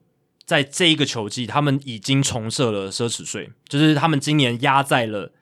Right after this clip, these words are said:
两亿一千万美金的奢侈税线底下。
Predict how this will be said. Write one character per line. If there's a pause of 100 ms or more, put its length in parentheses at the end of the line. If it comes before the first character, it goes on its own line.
(140)
两
亿
一
千
万
美
金
的
奢
侈
税
线
底
下。